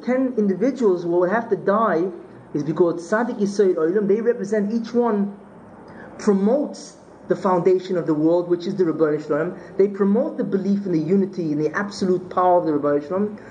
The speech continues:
So therefore they, if that needs correcting, because it was concealed by somebody previously, they are, their death atones for that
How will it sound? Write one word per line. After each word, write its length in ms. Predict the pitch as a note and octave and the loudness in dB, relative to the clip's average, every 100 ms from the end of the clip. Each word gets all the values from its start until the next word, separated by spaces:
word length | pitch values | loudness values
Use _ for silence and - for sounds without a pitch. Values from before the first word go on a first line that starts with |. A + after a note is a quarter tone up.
| - - | -12 -2
So 120 | E3+ | 2
therefore 320 | A#3 G#3 F#3 | 2 4 0
they, 600 | C#3 G3 C4+ C#4+ A#3 F#3+ | 2 2 2 2 0 0
if 180 | F3 - | 0 0
that 240 | G#3 A#3 | 0 0
needs 260 | A3 A#3+ - | 0 0 -2
correcting, 840 | - G3 B3+ - G#3+ F#3+ A#3 A#3+ - - - - - - | 0 2 2 0 -2 0 0 -2 -10 -18 -20 -20 -10 -4
because 340 | E3+ A3 G3+ | 2 2 2
it 80 | G3+ | 0
was 320 | F3 D#3+ - - - | 0 -2 -8 -16 -8
concealed 540 | F#3 E3 - C4 C#4 G3+ | -4 -4 0 0 2 0
by 100 | F3+ | 0
somebody 360 | - A3+ G#3 | 0 0 0
previously, 720 | G3+ B3+ C4+ A3+ - G3 G3+ - - | 0 0 0 0 0 0 0 -4 -12
they 300 | C3+ E3+ A#3 | 0 4 4
are, 200 | G#3+ - | 2 2
their 160 | A3+ A#3 | 2 2
death 340 | - G#3 - | 0 0 -2
atones 460 | E3+ - F#3 E3+ - | -4 -2 -2 -2 -2
for 80 | D#3 | 0
that 240 | E3 | 0